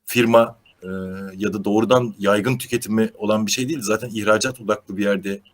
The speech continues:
çalışıyorlardı. Hani doğru yerde doğru, e, silahı çekmek, çıkarmak gibi bir şeydi belki de burada durum.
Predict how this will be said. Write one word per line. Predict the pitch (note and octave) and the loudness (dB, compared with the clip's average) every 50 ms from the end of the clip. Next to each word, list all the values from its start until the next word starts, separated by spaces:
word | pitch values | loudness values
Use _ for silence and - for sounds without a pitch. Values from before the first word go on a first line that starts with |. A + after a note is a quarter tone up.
| _ _ | _ _
çalışıyorlardı. | - - G#2 F#2+ F#2 - G#2 G2+ G2 G2 G#2 G#2+ G#2 - F3+ F3+ | -10 -8 -8 -6 -6 -6 -4 -2 0 0 0 0 -2 -4 -6 -6
Hani | - - - - - - - C3+ C3 A#2+ F#2+ | -6 -16 -20 -18 -4 0 2 2 2 4 6
doğru | B2 C3+ D#3 F3 G3+ | 8 8 8 8 8
yerde | G3+ F#3 D#3+ D3 F#3 F3 C#3+ | 8 6 6 4 2 2 4
doğru, | D3 C#3 D3 D#3+ E3+ E3+ E3 - _ _ _ _ - | 4 4 6 6 6 4 4 0 _ _ _ _ -18
e, | G#2 G#2 G#2 G2+ G2+ G2 F2+ - | -16 -14 -14 -14 -14 -16 -16 -14
silahı | - - - - B2 A2+ A2+ A#2+ C3 B2+ - - | -10 -6 -4 -2 2 4 4 4 4 2 -2 -4
çekmek, | - - A#2+ A#2+ - A2 G#2+ - - | -6 -6 -6 -6 -6 -8 -6 -4 -4
çıkarmak | - - A#2 A2+ G#2+ A2 A2 - - | -2 2 4 4 4 4 0 -4 -6
gibi | - A2 G#2 G2 | -6 -6 -4 -4
bir | F#2+ F2+ | -4 -4
şeydi | - A2 G#2 F#2+ F2 G2 F2+ - _ _ _ _ _ - | -2 -2 -2 -2 -4 -6 -10 -12 _ _ _ _ _ -2
belki | G2+ G2 F#2+ G2 - - | 0 0 -2 -2 -6 -4
de | G#2 F2+ E2 | -4 -4 -4
burada | F#2+ F#2 F2+ G2 F2+ | -6 -8 -6 -8 -6
durum. | F#2+ G#2+ B2+ E3+ F3+ | -6 -8 -8 -8 -12